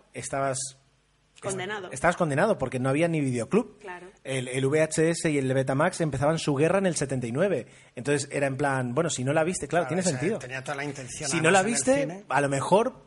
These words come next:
Speaker 1: algunas salas en grandes ciudades todavía te la estaban poniendo, la habían repuesto para, para el estreno de la segunda. Pero era complicado.
Speaker 3: No
Speaker 1: Entonces
Speaker 3: te extraña que estrenaran las dos en algún cine también.
Speaker 1: Algo así. Entonces, bueno, pues a-, ahí está.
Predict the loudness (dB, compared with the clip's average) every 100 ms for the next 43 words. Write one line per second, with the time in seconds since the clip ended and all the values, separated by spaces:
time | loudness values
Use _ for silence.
0 | -4 -2 0 -2 -2 2 0 0 -4 -2
1 | -2 -2 -4 -2 0 0 2 2 2 0
2 | -2 0 0 0 0 2 2 2 0 -2
3 | -4 -4 -2 -2 -2 -2 -4 -8 -8 -10
4 | -8 -8 -10 -14 -14 -16 -20 -20 _ -2
5 | 0 0 -2 -6 -8 -8 -4 -4 -2 -2
6 | -2 -2 -2 -2 -2 -4 -2 -2 -2 -2
7 | -4 -4 -6 -8 -10 -10 -12 -12 -14 -16
8 | -14 -12 -2 0 2 2 2 2 2 2
9 | 0 0 -4 -4 -4 -2 -2 -2 -4 -6